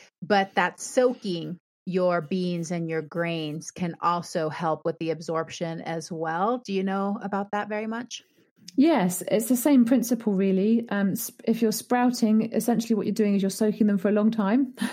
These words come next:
Speaker 1: Mm-hmm.
Speaker 2: So, yeah, definitely soaking can help. And then if you wanna go that extra step further and make them sprout, then all the better. But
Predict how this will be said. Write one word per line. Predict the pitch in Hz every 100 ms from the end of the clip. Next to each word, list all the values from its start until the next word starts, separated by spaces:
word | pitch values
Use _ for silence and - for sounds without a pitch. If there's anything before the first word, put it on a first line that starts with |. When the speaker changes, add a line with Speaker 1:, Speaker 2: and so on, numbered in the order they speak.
| -
Speaker 1:
Mm-hmm. | - 240 180 277 - - -
Speaker 2:
So, | - 214
yeah, | 208 202 190 - -
definitely | 233 214 226 160 180 175 180
soaking | - 226 226 196
can | 185 190
help. | 180 170 165 -
And | 185
then | 180
if | 185 185
you | 202
wanna | 190 185
go | 185
that | 180 -
extra | 180 - 180
step | - -
further | 196 190 190 175
and | 175 175
make | 185
them | 165 170
sprout, | - - 240 233
then | 180
all | 175 165
the |
better. | 175 190 - 240
But | 190 160